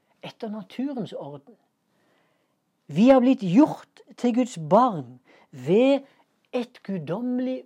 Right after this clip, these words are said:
under utført av Den hellige ånd. Og sånn som Den hellige ånd en gang former Kristus i Marias mage, sånn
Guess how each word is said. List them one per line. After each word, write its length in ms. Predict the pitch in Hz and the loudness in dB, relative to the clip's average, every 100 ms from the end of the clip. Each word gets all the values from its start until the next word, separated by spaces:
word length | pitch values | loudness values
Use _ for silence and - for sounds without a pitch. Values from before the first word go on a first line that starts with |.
| - | -6
under 480 | 196 233 214 233 226 _ _ _ | -4 -4 -2 -4 -4 _ _ _
utført 600 | 208 277 277 - 247 180 - | 0 0 -2 -8 -8 -8 -12
av 340 | 151 185 208 190 _ _ - | -12 -10 -10 -12 _ _ -14
Den 140 | 147 | -14
hellige 360 | 131 151 170 151 | -14 -14 -12 -12
ånd. 240 | 147 165 _ _ _ _ _ _ _ _ _ _ - - - | -14 -20 _ _ _ _ _ _ _ _ _ _ -20 -14 -4
Og 100 | 170 | -4
sånn 300 | - 262 285 | 2 4 4
som 340 | - 262 262 - - | 2 2 2 0 0
Den 160 | 240 | 0
hellige 360 | 180 226 247 233 | 2 0 0 2
ånd 320 | 214 254 170 - _ _ _ | 2 2 -2 -10 _ _ _
en 480 | 208 240 294 277 202 | -4 -2 -2 -2 -4
gang 320 | 156 220 247 208 | -4 -4 -4 -10
former 720 | - - 226 254 262 262 262 - | -12 0 0 2 -2 -2 -6 -10
Kristus 720 | - 220 - - - 208 - - - - | -12 -12 -12 -20 -10 -10 -10 -20 -18 -8
i 100 | 214 | -6
Marias 560 | 214 165 196 202 151 | -6 -8 -8 -8 -8
mage, 460 | 147 160 175 165 185 _ _ | -8 -8 -6 -8 -10 _ _
sånn 480 | - - - 240 | -20 -12 -6 -4